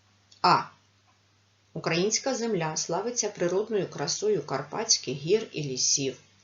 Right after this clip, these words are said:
сольовими печерами та озерами, відомими своїми лікувальними властивостями.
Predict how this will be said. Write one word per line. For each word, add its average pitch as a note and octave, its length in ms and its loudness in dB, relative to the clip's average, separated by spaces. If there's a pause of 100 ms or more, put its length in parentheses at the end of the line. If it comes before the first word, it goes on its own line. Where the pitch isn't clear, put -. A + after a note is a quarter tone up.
(320)
сольовими F3+ 560 0
печерами F3 680 -2
та B2 140 -2
озерами, C#3+ 720 -2 (200)
відомими D#3 600 0
своїми C#3+ 460 0
лікувальними D3 720 -2
властивостями. D3+ 920 -4